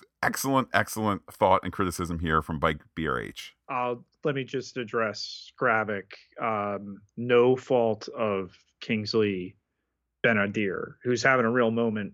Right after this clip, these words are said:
Speaker 2: right now between this, between Barbie, which I have not seen just yet. Um, but I, I thought particularly well acted in the reactor scene here, the, um,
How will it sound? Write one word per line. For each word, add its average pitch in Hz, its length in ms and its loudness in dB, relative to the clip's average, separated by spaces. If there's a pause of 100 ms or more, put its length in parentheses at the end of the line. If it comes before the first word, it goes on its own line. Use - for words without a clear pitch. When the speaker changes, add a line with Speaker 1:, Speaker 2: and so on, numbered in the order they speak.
(120)
Speaker 2:
right 113 260 -2
now 101 300 0
between 107 460 0
this, 104 360 2
between 104 380 0
Barbie, 98 580 0 (380)
which 123 160 6
I 123 80 8
have 110 100 4
not 117 220 2
seen 107 300 -2
just 104 320 -2
yet. 87 320 -4 (600)
Um, 101 640 0 (240)
but 110 280 0 (600)
I, 120 340 2
I 123 140 2
thought 120 380 -2
particularly 131 880 0 (260)
well 117 380 2
acted 107 520 -2
in 107 160 -2
the 107 220 0
reactor 101 960 2 (160)
scene 101 520 -2
here, 98 640 -2
the, 90 380 0 (640)
um, - 640 -6